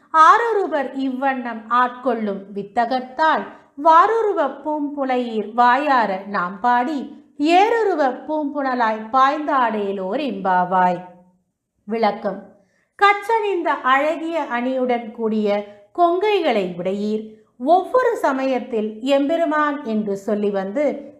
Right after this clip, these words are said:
இப்பொழுது நம் இறைவனது பெருமையை ஒருகாலும் வாயினால் கூறுதலை நீங்காதவளாகிய இவள் மனம் மகிழ்ச்சி மிக விழிக்கலகின்றிருக்கும். ஒரு பொழுதும் நீங்காத நீரின் நீண்ட தாரைகள் ஒழுக,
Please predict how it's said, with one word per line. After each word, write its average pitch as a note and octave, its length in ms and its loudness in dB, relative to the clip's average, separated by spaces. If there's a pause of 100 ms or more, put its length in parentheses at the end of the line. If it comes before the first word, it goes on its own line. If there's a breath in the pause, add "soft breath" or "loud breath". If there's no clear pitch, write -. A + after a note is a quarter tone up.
இப்பொழுது C#4 760 0
நம் D4 280 0
இறைவனது F#4 640 0
பெருமையை A3+ 760 -2
ஒருகாலும் D4+ 800 0
வாயினால் C4+ 760 0
கூறுதலை A3 880 -2
நீங்காதவளாகிய C4 1200 2
இவள் G3 280 -4
மனம் G#3+ 540 -4 (160 loud breath)
மகிழ்ச்சி D#4 600 2
மிக A3+ 560 -2
விழிக்கலகின்றிருக்கும். G3 1160 -4 (440)
ஒரு A4 320 4
பொழுதும் D#4 540 0
நீங்காத D#4 760 2
நீரின் A#3+ 560 -2
நீண்ட D#4 500 0
தாரைகள் A3+ 680 0
ஒழுக, A#3 500 -2